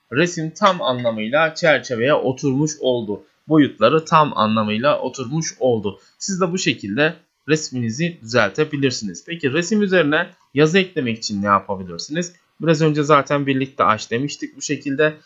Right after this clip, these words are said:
Şuradaki A yazan yere tıklıyoruz. Daha sonrasında bunu bu şekilde sürüklüyoruz.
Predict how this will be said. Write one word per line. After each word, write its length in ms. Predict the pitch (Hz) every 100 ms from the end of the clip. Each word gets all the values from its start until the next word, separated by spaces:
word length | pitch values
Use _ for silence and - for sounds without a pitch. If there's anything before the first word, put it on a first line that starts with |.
| _
Şuradaki 540 | - 208 190 180 175 165
A 340 | - 160 175 139
yazan 300 | 117 117 117
yere 360 | 110 139 101 82
tıklıyoruz. 600 | 156 - 170 151 151 - _ _ -
Daha 200 | 160 170
sonrasında 540 | 175 135 123 110 110
bunu 260 | 156 135 127
bu 80 |
şekilde 440 | 156 151 - 101 92
sürüklüyoruz. 720 | - 143 160 156 143 147 151